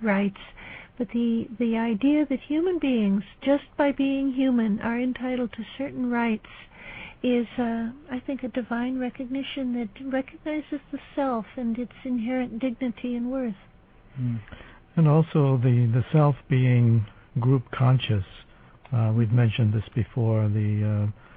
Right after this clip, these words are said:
Speaker 3: the growth of this group idea, as
Speaker 1: Right.
Speaker 3: it's been called, uh, that's very much, uh,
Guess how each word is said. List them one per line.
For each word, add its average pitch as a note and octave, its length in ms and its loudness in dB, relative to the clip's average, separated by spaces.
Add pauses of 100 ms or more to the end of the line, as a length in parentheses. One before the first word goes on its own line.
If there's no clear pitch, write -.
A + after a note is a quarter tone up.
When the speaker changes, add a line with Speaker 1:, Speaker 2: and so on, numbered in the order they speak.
(320)
Speaker 3:
the A2+ 80 0
growth C#3 400 8 (100)
of A2+ 160 2
this A#2 140 2 (800)
group D#3 280 6 (140)
idea, C3 540 4 (160)
as G2+ 80 -4
Speaker 1:
Right. B3+ 200 -6
Speaker 3:
it's A#2 260 -6
been G#2 180 2 (100)
called, G#2+ 380 0 (540)
uh, A#2 400 2 (200)
that's C#3 280 0
very C3+ 240 6
much, A#2 220 4 (300)
uh, B2+ 140 0